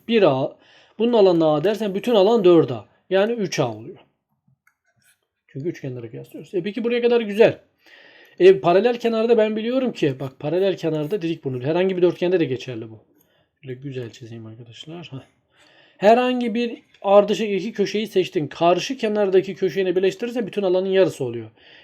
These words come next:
E, burası üç A ise bütün alan ne olacak? Pardon üç A diyorum. Buranın alanı dört A ise bütün alan bunun iki katı sekiz A. Çünkü bu bütün alanın yarısıdır. Pembe boyalı alan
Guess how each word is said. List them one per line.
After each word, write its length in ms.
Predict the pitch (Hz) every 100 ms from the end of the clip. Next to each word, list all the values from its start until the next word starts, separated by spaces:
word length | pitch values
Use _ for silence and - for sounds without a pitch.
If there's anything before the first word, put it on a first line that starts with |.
| -
E, 80 | 165
burası 280 | 202 220 247
üç 300 | 262 254 233
A 160 | 185
ise 400 | 165 - 170 190 190 _ _ -
bütün 680 | 143 180 220 - 269 262 233
alan 600 | - 185 175 185 233 226
ne 40 |
olacak? 580 | 226 196 156 202 311 -
Pardon 200 | - 131
üç 140 | 131 139
A 120 | 127
diyorum. 220 | 123 120
Buranın 160 | 143 180
alanı 280 | 196 196 190
dört 200 | 220 196
A 60 |
ise 160 | 160 175
bütün 160 | 180
alan 300 | 220 190 240
bunun 140 | 220 196
iki 180 | 202 -
katı 220 | 185 247
sekiz 360 | 240 240 240
A. 120 | 156 - _
Çünkü 180 | - 165
bu 80 | 185
bütün 160 | 190 185
alanın 240 | 147 185
yarısıdır. 520 | 202 123 - _ - _ _ _ _
Pembe 280 | - 180 233
boyalı 260 | 220 226 233
alan 340 | 214 214 156